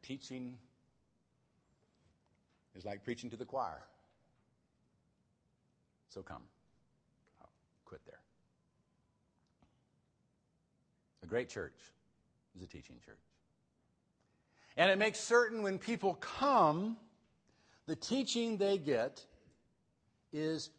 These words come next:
Christ-centered. In fact, everything a great church does is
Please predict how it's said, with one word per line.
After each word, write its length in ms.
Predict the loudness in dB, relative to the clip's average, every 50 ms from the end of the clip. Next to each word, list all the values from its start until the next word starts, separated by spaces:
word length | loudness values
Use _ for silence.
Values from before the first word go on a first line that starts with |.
| _ _ -20
Christ-centered. 1400 | -10 -4 0 0 0 0 -2 -6 -8 -12 -16 -16 -18 -20 -20 -20 -20 -16 -12 -10 -10 -10 -10 -10 -10 -6 -4 -4
In 120 | -4 -4
fact, 360 | 0 2 4 4 4 4 2 6
everything 1000 | 10 10 12 10 10 6 4 2 2 0 0 0 2 2 2 2 0 -2 -4 -8 -12 -12 0 2
a 80 | 4 4
great 440 | 4 2 2 2 2 2 0 -2
church 460 | -8 -6 0 0 0 0 0 -4 -8 -6
does 400 | -4 -4 -2 -4 -4 -6 -10 -14 -20 -20 -14 _
is 520 | 0 2 4 4 4 2 0 -4 -6 -8